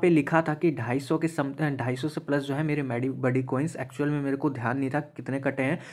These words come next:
तो मैंने ढाई सौ यहाँ पे लिख दिया था। मुझे इतना पता था दो सौ से ऊपर है,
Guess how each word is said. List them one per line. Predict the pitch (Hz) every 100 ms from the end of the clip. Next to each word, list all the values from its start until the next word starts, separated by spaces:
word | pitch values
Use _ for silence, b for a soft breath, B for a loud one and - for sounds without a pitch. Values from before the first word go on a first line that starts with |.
| B
तो | 147
मैंने | 165 196
ढाई | 131 131
सौ | 127
यहाँ | 151 143
पे | 147
लिख | 139
दिया | 131 147
था। | 175
मुझे | 143 160
इतना | 165 170
पता | 165 131 160
था |
दो | 160 131 139
सौ | 156
से | 151
ऊपर | 120 120 139 143
है, | 175